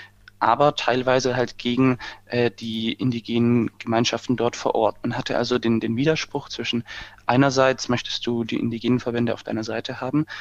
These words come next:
andererseits hast du eine viel, viel größere Bevölkerung, die aus der Armut geholt werden möchte. Die, äh, indigenen Gruppen dort sind deutlich kleiner und nicht so groß wie in Bolivien und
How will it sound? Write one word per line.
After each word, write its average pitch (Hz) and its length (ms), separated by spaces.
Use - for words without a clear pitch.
andererseits 117 760
hast - 360
du 117 120
eine - 260
viel, - 200
viel - 140
größere 113 520
Bevölkerung, 135 760
die 120 280
aus 117 180
der - 160
Armut 131 340
geholt 131 360
werden 139 200
möchte. 165 400
Die, 117 300
äh, 120 320
indigenen 123 380
Gruppen - 280
dort 120 200
sind 123 140
deutlich 113 260
kleiner 135 580
und 117 240
nicht 123 160
so 123 160
groß - 320
wie 120 60
in 117 100
Bolivien 127 480
und 110 380